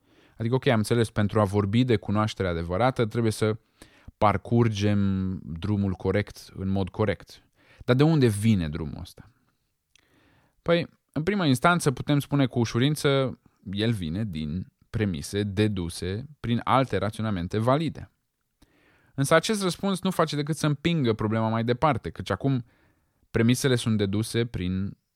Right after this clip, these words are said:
raționamente logice valide anterioare, dar întrebarea e,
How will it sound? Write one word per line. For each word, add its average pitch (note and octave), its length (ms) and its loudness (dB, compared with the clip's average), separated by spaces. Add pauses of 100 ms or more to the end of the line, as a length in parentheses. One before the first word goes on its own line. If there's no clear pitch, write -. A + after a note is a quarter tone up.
(160)
raționamente F#2 680 -4
logice F2 460 -4
valide E2+ 640 -4
anterioare, A2+ 640 -2
dar F2 240 0
întrebarea G2 560 0
e, G2 240 -2